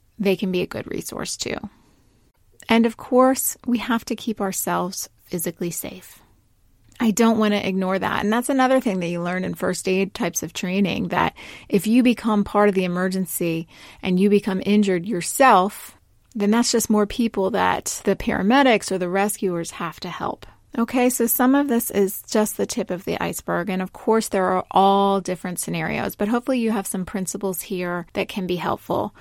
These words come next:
Remember the pause, remember the body language, remember acting specifically and mindfully in asking for help,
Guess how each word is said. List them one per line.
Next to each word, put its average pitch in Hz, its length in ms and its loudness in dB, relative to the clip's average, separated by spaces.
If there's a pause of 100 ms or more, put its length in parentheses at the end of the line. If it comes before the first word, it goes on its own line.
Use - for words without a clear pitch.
(300)
Remember 196 560 2
the 233 100 0
pause, 190 720 -2 (300)
remember 175 420 -2
the 190 120 -2
body 175 440 0
language, 175 800 -6 (180)
remember 190 380 0
acting 185 340 0
specifically 208 840 0
and 202 180 2
mindfully 180 720 -2
in - 240 -6
asking 185 380 -4
for - 160 -8
help, - 500 -2